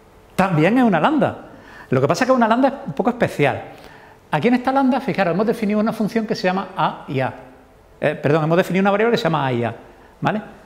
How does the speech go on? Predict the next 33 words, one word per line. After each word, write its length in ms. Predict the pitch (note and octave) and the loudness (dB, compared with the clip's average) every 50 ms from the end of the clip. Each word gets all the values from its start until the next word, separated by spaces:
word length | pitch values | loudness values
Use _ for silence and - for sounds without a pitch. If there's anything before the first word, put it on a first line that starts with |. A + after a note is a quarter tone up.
| - - - - - - - - | -20 -20 -20 -20 -20 -16 -6 0
En 100 | - G#3+ | 0 2
este 160 | G#3+ C#4+ C4+ | 2 2 2
caso 200 | C4+ - - G#3+ | 2 2 2 0
no, 140 | A3+ D4+ B3+ | 2 2 0
estamos 320 | - - A#3 C4+ B3+ A3 | 0 0 0 0 0 -2
utilizando 420 | - - A#3 F3+ - - A3+ A#3 | -4 -4 -4 -4 -2 0 0 2
directamente 320 | G#3+ G#3 G#3 A3+ A#3 A3+ B3+ | 2 2 2 0 0 0 0
variables 340 | F#3+ D#3 F3+ G#3+ A#3 G#3+ E3 | 2 2 2 2 2 0 0
implícitas. 520 | C3+ B2+ - A#3+ - - - C3+ G#2+ - - - - - - - - - - - - | -2 -2 -2 -2 -2 -2 -6 -6 -8 -10 -12 -20 -20 -20 -20 -20 -20 -20 -20 -12 -2
Es 80 | - - | 0 2
una 140 | A3 B3 A#3+ | 2 2 2
forma 240 | - A3 A3+ - | 2 2 2 2
súper 440 | - - - - D4 C#4+ - A3 - | 0 0 0 0 0 2 2 0 0
rápida 320 | D3+ D#3 D3+ D3+ C3+ C3 B2+ | 0 -2 -2 0 0 0 0
de 60 | A#2+ | 0
definir 340 | A2 - - C3 A#2 A2+ A2 | -2 -4 -4 -6 -6 -6 -4
lambda. 320 | A2 G#2+ G2+ G2+ G2+ - - - - - - - - - - - - | -4 -6 -6 -8 -12 -14 -16 -20 -20 -20 -20 -20 -20 -20 -20 -12 -2
¿Por 140 | - E3+ - | -2 0 2
qué? 120 | C4 C4 | 2 2
Porque 180 | B3+ F3+ D#3 E3+ | 2 2 0 -2
estamos 240 | - - A#3 C4 C4 | 0 0 0 0 0
utilizando 400 | - A#3+ A#3+ - B3 B3 B3 B3+ | 0 0 0 2 2 2 2 2
directamente 600 | A#3+ A#3+ A#3 A#3+ A#3+ C4 C4+ B3 B3+ C4+ C#4 C4+ - - - - - - - | 2 0 0 0 0 0 0 0 0 -2 -4 -4 -8 -16 -20 -20 -20 -12 -2
primer 240 | - B3+ C4 C4+ B3 | 0 2 2 4 4
argumento 340 | A#3+ A3+ A#3+ A#3+ A#3 A#3 A3+ | 4 4 2 2 2 0 0
y 20 | |
segundo 240 | - G3+ G3+ G3+ G3+ | 0 0 0 2 2
argumento. 360 | F#3 D#3 D3 C3+ A#2 - A#2 | 2 2 0 -2 -2 -4 -2
Estamos 260 | - G3 G3+ A3+ A3+ | -2 2 2 2 2
utilizando 340 | G3+ A3 - - A#3 A3+ A3 | 2 0 0 0 2 2 4
como 240 | G3+ F#3 F3 E3+ F3+ | 4 4 2 2 2
placeholder, 800 | F#3 F3+ F3+ D#3 - - - F#3 G3 F#3+ F3+ E3+ F3+ F#3 F#3+ G3+ - - - - - - - - - - - - | 2 2 2 2 -4 -4 0 2 2 2 2 0 0 -2 -2 -4 -10 -16 -20 -20 -20 -20 -20 -20 -20 -20 -10 -2
¿vale? 260 | - C#3+ E3 F3+ G3+ | 0 0 2 2 0